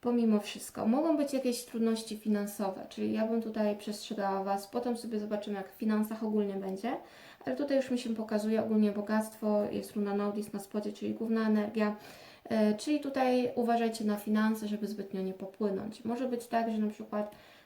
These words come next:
oczekujecie na wypłatę, a ta wypłata się trochę przedłuży. Może być tylko taka sytuacja, a może być tak, że będą jakieś nagłe wydatki i Wy będziecie musieli coś, na coś wydać,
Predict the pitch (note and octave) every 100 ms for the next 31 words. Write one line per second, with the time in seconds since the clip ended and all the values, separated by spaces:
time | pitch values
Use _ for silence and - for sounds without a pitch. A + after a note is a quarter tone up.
0 | - - A3+ A#3+ B3 B3 B3 A#3 A3 G#3
1 | G#3 - A3+ A3+ A3+ A3 G#3+ G#3+ G#3 G#3
2 | - G#3+ F#3+ G#3+ - F3+ F#3 F3+ - -
3 | _ _ _ _ _ - G#3+ A#3 A3+ A3
4 | A3+ A3 G#3 G3+ - G#3+ G#3+ G3+ - -
5 | G3+ F#3+ - - A3 B3+ A#3+ A#3 A#3 A#3
6 | A3+ A3 G#3+ G#3 G#3 - G#3+ G#3 G3+ G3+
7 | G#3 G3+ G#3 - A3+ C4+ - - - -
8 | A3 A3 A#3 A3 A3 G#3+ G#3+ G#3+ G#3 G3+
9 | - G#3 G3+ A3 _ _ _ - A3+ A#3+
10 | A#3+ G#3 G#3 A#3+ B3 D4+ -